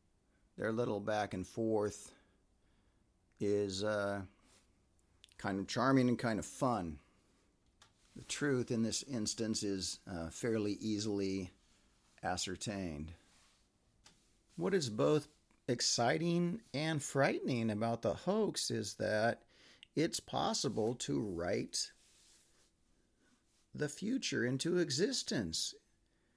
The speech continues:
It's possible to make an untruth true.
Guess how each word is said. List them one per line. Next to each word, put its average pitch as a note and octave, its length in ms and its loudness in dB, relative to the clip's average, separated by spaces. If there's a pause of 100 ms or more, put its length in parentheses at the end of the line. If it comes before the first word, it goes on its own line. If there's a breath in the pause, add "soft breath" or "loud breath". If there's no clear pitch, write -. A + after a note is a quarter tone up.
(160)
It's - 360 -2 (220)
possible C#3 560 0
to C#3 220 0
make A#2+ 460 -2
an C#3+ 280 -2
untruth A2 800 -4
true. - 560 -2